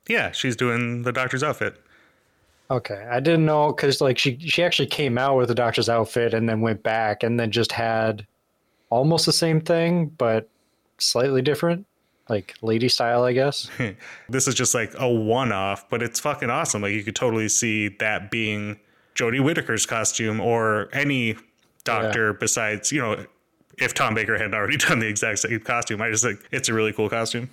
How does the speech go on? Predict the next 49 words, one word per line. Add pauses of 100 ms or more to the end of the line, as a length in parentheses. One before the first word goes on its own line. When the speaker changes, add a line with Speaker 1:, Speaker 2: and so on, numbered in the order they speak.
Speaker 2:
Yeah,
it
was,
it
was
just
cool.
Like,
the
more, (460)
even
in,
like,
the
last
episode,
I
was
noticing
things
and
I
was
like,
"Oh
shit,
that's
a
really
cool
detail
that
they
kind
of, (440)
you
know,
mirrored
the
Doctor
a
little
bit
on."
And
it, (240)
I
don't
know,